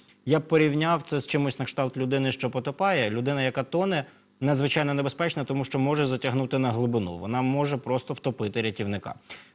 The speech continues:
Багато, зокрема, хто сприйняв це не зовсім вдале порівняння як сигнал охолодження стосунків між Києвом та Варшавою. Е, в першу чергу про зустріч хотів би запитати.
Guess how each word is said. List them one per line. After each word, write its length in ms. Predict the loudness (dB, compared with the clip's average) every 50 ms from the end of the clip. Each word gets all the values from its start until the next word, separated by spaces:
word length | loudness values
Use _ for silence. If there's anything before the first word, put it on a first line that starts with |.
| _
Багато, 440 | 4 6 6 6 6 4 4 0 0
зокрема, 340 | 0 -2 -2 0 0 0 0
хто 300 | -2 -4 -2 -2 0 0
сприйняв 640 | -2 -2 0 2 4 4 4 2 0 -2 -2 -4 -4
це 380 | -6 -2 0 2 2 2 2 2
не 120 | 2 0
зовсім 300 | 0 0 0 0 -2 -2
вдале 240 | 0 2 2 2 2
порівняння 440 | 2 0 0 0 0 -2 -2 0 0
як 180 | 0 0 0 -2
сигнал 540 | -4 -4 -4 -2 0 0 0 0 0 0
охолодження 600 | -4 -6 -4 -4 -2 0 0 -2 -2 -2 -2 -4
стосунків 560 | -4 -6 -8 -8 -6 -4 -4 -2 -2 -2 -4 -4 -8 -16 -20 _ _ _ _ 0
між 220 | 0 2 2 0
Києвом 520 | 0 0 0 2 2 4 2 2 0 0 -4 -10 _ _ _ _
та 100 | 0 2
Варшавою. 600 | 2 2 0 0 -2 -2 -2 -4 -4 -6 -10 -10 -12 -14 -20 -20 _ _ _ 2
Е, 40 | 2 4 4 4 4 4 4 2
в 320 | 0 -4 -12 -20 -20 _
першу 260 | 2 2 2 4 2 2
чергу 240 | 2 4 4 2
про 140 | 2 2 0
зустріч 320 | 0 0 0 -2 -2 -2 0
хотів 240 | -2 -2 0 0
би 100 | 0 0
запитати. 520 | 0 -2 -4 -4 -4 -4 -6 -4 -6 -8